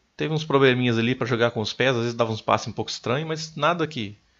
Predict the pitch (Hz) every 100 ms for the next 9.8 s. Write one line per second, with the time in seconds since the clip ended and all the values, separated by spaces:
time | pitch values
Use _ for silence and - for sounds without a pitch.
0 | _ - 98 95 107 107 113 107 113 110
1 | 131 156 156 147 139 - 147 151 147 147
2 | 127 135 156 156 156 160 170 170 131 127
3 | 131 135 120 117 120 - 117 110 101 127
4 | 151 - 147 143 156 147 180 247 226 139
5 | 160 120 95 95 - _ _ _ _ _
6 | - 104 110 120 131 143 139 - 127 120
7 | 107 120 143 131 147 123 135 190 185 123
8 | 139 165 170 120 123 156 170 - - 131
9 | 113 110 147 160 156 143 135 151